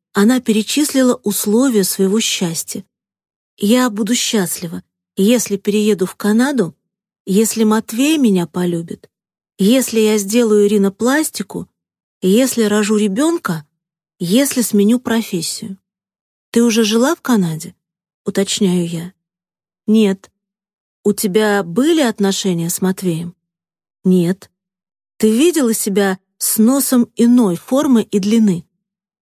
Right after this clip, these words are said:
Нет. Ты беременна? Нет. Ты осваиваешь другое дело? Нет. Тогда почему ты решила, что говоришь со мной о счастье, а не о том,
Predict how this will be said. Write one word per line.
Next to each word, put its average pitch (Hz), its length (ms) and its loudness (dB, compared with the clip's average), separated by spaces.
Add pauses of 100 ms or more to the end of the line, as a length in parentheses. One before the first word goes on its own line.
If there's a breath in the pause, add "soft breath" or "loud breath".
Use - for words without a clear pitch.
(120)
Нет. 175 480 0 (680)
Ты 208 120 0
беременна? 214 720 0 (720)
Нет. 170 460 0 (680)
Ты 214 100 0
осваиваешь 233 640 0
другое 220 480 0
дело? 220 480 -2 (720)
Нет. 175 500 2 (680)
Тогда 220 320 0
почему 277 480 -2
ты 185 120 -2
решила, 202 560 0 (440)
что - 260 -2
говоришь 233 480 0
со 220 160 0
мной 220 300 0
о 185 100 -4
счастье, 294 760 -4 (560)
а 208 140 2
не 208 140 4
о 214 100 2
том, 302 320 -2